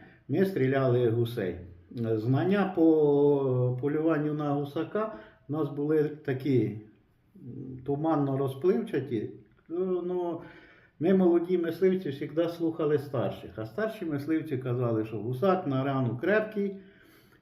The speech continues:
і його треба стріляти, е, саме хорошо його стріляти, це картечю, там,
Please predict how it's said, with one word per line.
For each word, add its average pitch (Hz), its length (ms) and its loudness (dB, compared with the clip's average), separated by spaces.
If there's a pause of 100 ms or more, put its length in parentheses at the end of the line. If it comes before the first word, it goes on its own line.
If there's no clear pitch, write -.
(240)
і 160 140 2
його 147 440 6
треба 165 340 2
стріляти, 143 600 2
е, 123 360 2 (1300)
саме 147 300 0
хорошо 123 480 -2
його 92 220 -2
стріляти, 165 680 -2
це 135 320 -4 (220)
картечю, 127 580 0
там, 98 420 -8